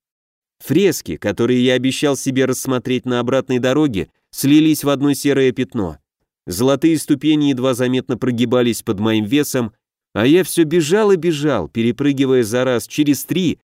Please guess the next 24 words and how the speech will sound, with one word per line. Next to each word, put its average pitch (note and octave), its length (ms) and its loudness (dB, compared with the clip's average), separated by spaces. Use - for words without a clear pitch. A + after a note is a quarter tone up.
а G#2 140 0
то D#3+ 140 4
и E3 100 6
четыре F#3+ 480 -2
ступеньки. F#2+ 720 -4
Впереди C3+ 480 0
маячила B2+ 560 2
спина A#2+ 440 -2
Телегона, C#3 680 0
а G#2+ 120 0
рядом E3+ 300 2
молча E3+ 360 0
мчался C#3+ 560 0
Гектор. F#2+ 600 -4
Казалось, D#3+ 540 2
быстрее D#3+ 480 4
бежать D3 400 2
невозможно, D3 800 -2
но G2+ 140 -2
когда C#3+ 300 2
лестница D3 500 2
под A#2+ 200 0
нашими A#2 340 0
ногами A2+ 600 0